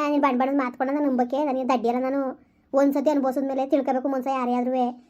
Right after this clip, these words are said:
ಪದೇ ಪದೇ ನಾನು ನಿನ್ನ ನಂಬ್ಕೊಂಡು ನಂಬ್ಕೊಂಡು ಹೋದಾಗ ಹೋಗೋಕ್ಕೆ ನನಗೇನು ಹುಚ್ಚು ಬಂದಿಲ್ಲ ನನಗೆ.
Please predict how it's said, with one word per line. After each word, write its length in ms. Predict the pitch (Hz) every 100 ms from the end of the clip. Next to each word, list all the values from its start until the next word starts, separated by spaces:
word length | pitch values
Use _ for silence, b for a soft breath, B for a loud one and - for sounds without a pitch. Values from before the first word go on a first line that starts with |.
| B -
ಪದೇ 220 | 285 277
ಪದೇ 200 | 277 269
ನಾನು 240 | 269 277
ನಿನ್ನ 240 | 277 262 269
ನಂಬ್ಕೊಂಡು 280 | 254 262
ನಂಬ್ಕೊಂಡು 260 | 262 247 262
ಹೋದಾಗ 300 | 254 247 247
ಹೋಗೋಕ್ಕೆ 300 | 254 247 254
ನನಗೇನು 260 | 262 254 262
ಹುಚ್ಚು 220 | 269 240
ಬಂದಿಲ್ಲ 240 | 254 254
ನನಗೆ. 460 | 262 247 247 -